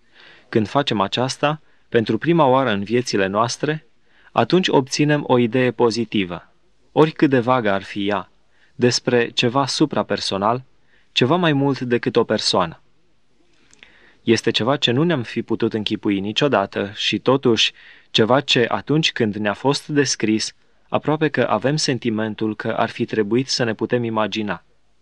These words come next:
deoarece se potrivește atât de bine cu toate lucrurile pe care le cunoaștem deja. Ați putea întreba, „Dacă nu ne putem imagina o ființă tripersonală, ce rost are să vorbim despre ea?”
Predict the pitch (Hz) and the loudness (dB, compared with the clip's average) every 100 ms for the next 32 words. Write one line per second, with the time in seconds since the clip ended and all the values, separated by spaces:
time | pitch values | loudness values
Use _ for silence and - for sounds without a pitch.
0 | _ _ _ _ - 110 110 104 101 110 | _ _ _ _ 0 4 4 4 0 -2
1 | - 117 113 107 110 123 - 117 - 98 | -4 -2 -2 -2 -2 -2 0 0 -2 -2
2 | 127 156 123 110 107 - 101 - 147 151 | 2 2 0 -4 -4 -6 -8 -2 -2 0
3 | 139 127 127 123 117 117 110 110 113 110 | 0 0 -2 -4 -2 -2 -2 -6 -2 -2
4 | 107 104 113 101 - - 92 90 90 - | -2 -4 -2 -2 -4 -10 -10 -8 -8 -8
5 | _ _ _ _ _ _ _ _ _ 156 | _ _ _ _ _ _ _ _ _ _
6 | _ _ - _ _ _ _ _ _ _ | _ _ -20 _ _ _ _ _ _ _
7 | _ _ _ _ _ _ - 131 - 156 | _ _ _ _ _ _ 0 0 2 0
8 | 156 170 151 151 135 110 - _ - - | 2 2 0 0 2 0 -4 _ -20 -20
9 | - - _ _ _ - 143 185 214 226 | -20 -20 _ _ _ 2 4 6 4 4
10 | 175 160 180 156 135 110 123 139 156 143 | 2 2 2 4 4 4 0 0 0 -2
11 | - 127 147 151 135 117 139 143 156 120 | -2 0 2 2 2 2 0 2 2 2
12 | 110 - 104 101 104 113 147 - _ _ | 0 -2 -2 0 2 2 0 -6 _ _
13 | - 202 170 - 151 139 127 120 117 101 | 0 2 2 0 0 0 -2 0 0 0
14 | 107 104 104 - 113 95 - | -2 -2 -6 -2 0 0 -4